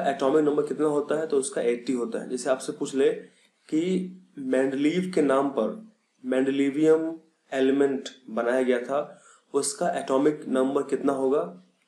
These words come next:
तो वो वन ज़ीरो वन होगा।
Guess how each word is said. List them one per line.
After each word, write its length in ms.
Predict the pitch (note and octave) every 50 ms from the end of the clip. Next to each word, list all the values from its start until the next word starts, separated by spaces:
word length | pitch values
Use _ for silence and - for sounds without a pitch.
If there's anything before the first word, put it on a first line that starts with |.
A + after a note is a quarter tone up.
| _ _ -
तो 100 | B2+ A#2+
वो 460 | A#2+ C3+ D#3 F3+ F#3 F#3 F#3 - - _ _ _ _ _ _ _ _ - - -
वन 200 | C#3 C#3+ D3+ D#3
ज़ीरो 300 | C3+ C3+ C3+ C#3 D3 C#3+
वन 180 | B2 B2 A#2+ A#2+
होगा। 260 | A2 A2+ A2 A2+ G#2+